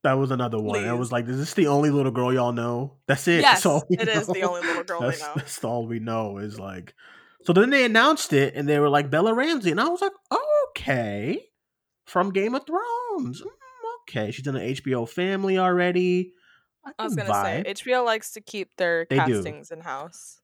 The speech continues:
Speaker 1: They do. So I, I could vibe. So Pedro was, like, the one who was like, "Mm, you know, you did Game of Thrones, but let's bring you back." Um, and then Bella is like, "Mm, you just did that last season of Game of Thrones and everyone loved you. Let's bring you as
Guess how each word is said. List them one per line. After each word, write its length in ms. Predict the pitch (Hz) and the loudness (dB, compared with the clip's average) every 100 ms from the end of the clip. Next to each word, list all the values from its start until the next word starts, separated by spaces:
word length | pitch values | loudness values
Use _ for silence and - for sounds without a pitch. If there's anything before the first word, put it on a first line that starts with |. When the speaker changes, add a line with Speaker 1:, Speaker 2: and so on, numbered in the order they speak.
| - | -6
Speaker 1:
They 120 | 120 | -4
do. 240 | 120 90 | -2 -4
So 140 | - 123 | -4 -2
I, 200 | 123 175 | 0 0
I 120 | - 170 | -2 -8
could 200 | 214 135 | -8 -6
vibe. 360 | 95 92 104 | -6 -6 -8
So 100 | - | -8
Pedro 380 | 117 135 135 139 | -6 -4 -2 -4
was, 100 | 123 | -4
like, 140 | 123 | -6
the 80 | 113 | -6
one 220 | 107 113 117 | -6 -6 -6
who 80 | 117 | -6
was 160 | 113 | -6
like, 220 | 104 101 104 _ | -8 -8 -10 _
"Mm, 560 | 226 214 196 190 180 170 | -8 -6 -4 -4 -4 -6
you 140 | 151 165 | -6 -4
know, 120 | 151 | -2
you 140 | 143 | -4
did 200 | 135 135 | -4 -4
Game 180 | 120 120 | -4 -6
of 40 | 117 | -8
Thrones, 400 | 113 110 107 107 | -8 -8 -6 -8
but 80 | 110 | -8
let's 120 | 113 | -10
bring 180 | 113 110 | -10 -8
you 80 | 107 | -8
back." 280 | 104 107 - - - _ _ | -10 -12 -16 -20 -20 _ _
Um, 420 | 123 110 104 95 - | -6 -4 -4 -6 -8
and 140 | 113 110 | -8 -6
then 280 | 101 95 95 | -8 -8 -6
Bella 380 | 113 123 107 | -4 -2 -4
is 140 | 101 98 | -6 -8
like, 180 | 104 - | -12 -10
"Mm, 400 | 226 220 208 190 | -10 -6 -6 -4
you 120 | - | -4
just 180 | 151 139 | -4 -4
did 100 | 127 | -4
that 220 | 120 107 95 | -6 -6 -6
last 320 | 101 95 - | -6 -6 -10
season 220 | 104 98 | -12 -10
of 60 | 95 | -10
Game 140 | 101 | -10
of 80 | 98 | -10
Thrones 280 | 98 95 98 | -12 -12 -12
and 40 | |
everyone 240 | 95 95 98 | -12 -14 -16
loved 200 | 98 98 | -18 -18
you. 80 | - | -20
Let's 160 | 87 | -20
bring 160 | - 87 | -20 -20
you 80 | |
as 100 | 82 | -20